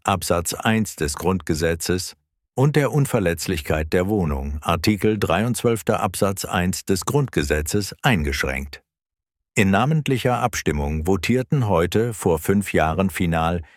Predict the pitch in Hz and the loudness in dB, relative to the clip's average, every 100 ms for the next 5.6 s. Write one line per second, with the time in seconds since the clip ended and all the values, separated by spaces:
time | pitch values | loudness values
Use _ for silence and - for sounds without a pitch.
0 | _ - - 151 123 131 127 123 - 95 | _ -6 2 2 4 2 2 0 0 2
1 | 90 80 - 73 76 76 - 80 82 78 | 2 0 -2 -2 -2 -4 0 0 2 0
2 | 101 131 127 104 104 107 101 92 85 80 | 0 0 0 2 2 0 0 -2 -2 -4
3 | - - 82 82 85 87 90 85 87 90 | -8 -2 0 2 0 0 0 0 2 0
4 | 90 90 - 87 85 80 71 90 - - | 0 -2 -2 -2 0 0 0 -2 -2 0
5 | 107 110 110 104 110 | 0 0 0 2 -2